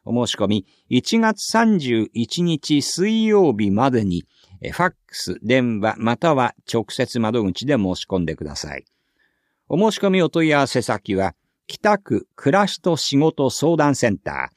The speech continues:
電話は六四五四の三一零四番。ファックスは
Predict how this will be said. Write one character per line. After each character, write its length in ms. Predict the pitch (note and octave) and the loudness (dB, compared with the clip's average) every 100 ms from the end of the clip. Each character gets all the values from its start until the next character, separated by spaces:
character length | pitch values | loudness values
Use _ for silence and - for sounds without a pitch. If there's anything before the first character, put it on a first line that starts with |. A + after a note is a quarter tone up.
| _ - | _ -2
電 220 | A2 A2+ | 0 2
話 120 | G#2+ | 2
は 200 | A2+ B2 - | 0 -2 -2
六 380 | G#2+ A#2 - F#3+ | 0 0 0 2
四 400 | F3+ D#3+ B2 F#2+ | 4 4 0 2
五 320 | A2 C#3+ D3 | 4 4 4
四 340 | D3 B2+ F#2 | 2 0 0
の 180 | F#2+ A2 | 0 -2
三 480 | - - E3 E3 D#3 | -2 0 0 0 -2
一 360 | D3+ D3+ - E2+ | -2 -4 -2 0
零 240 | A2 B2+ | 2 4
四 240 | B2 A2 D#2+ | 2 2 -2
番。 300 | D2 C#2 C2 _ _ | -8 -14 -20 _ _
フ 100 | - | -4
ァ 20 | G3+ | -4
ッ 20 | |
ク 160 | - | -4
ス 120 | - C3+ | -6 -2
は 220 | B2+ | -2